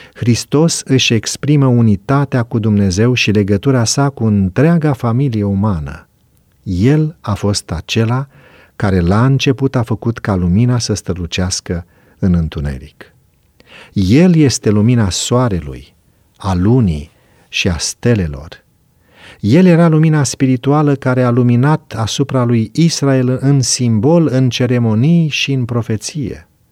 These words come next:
Dar lumina nu i-a fost dată numai lui Israel. După cum razele soarelui pătrund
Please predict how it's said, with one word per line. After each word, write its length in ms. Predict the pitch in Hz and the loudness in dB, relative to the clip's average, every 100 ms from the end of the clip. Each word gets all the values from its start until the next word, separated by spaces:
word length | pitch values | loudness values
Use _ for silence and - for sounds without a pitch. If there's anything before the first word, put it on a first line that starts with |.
| _ _ - | _ _ -10
Dar 480 | 80 82 82 - _ _ _ _ _ _ | -4 -2 -4 -8 _ _ _ _ _ _
lumina 760 | 95 90 82 82 95 107 127 139 | -4 -2 0 2 2 2 0 -2
nu 240 | 120 110 | -2 -2
i-a 160 | 131 131 | -2 -4
fost 340 | - 127 110 | -4 -4 -4
dată 360 | 87 117 120 104 | -4 -4 -4 -2
numai 420 | 98 107 104 104 | 0 0 0 -2
lui 280 | 98 95 92 | -4 -6 -4
Israel. 720 | 107 95 - 90 90 85 78 _ _ - - | -6 -6 -4 -4 -2 -4 -8 _ _ -20 -14
După 280 | - 120 131 | -2 -2 0
cum 200 | - 151 | 0 2
razele 420 | 135 160 160 160 | 2 0 0 -2
soarelui 520 | 147 - 151 156 143 131 | -2 -2 -2 0 0 -2
pătrund 600 | 135 120 143 165 139 | -2 -6 -4 -2 -2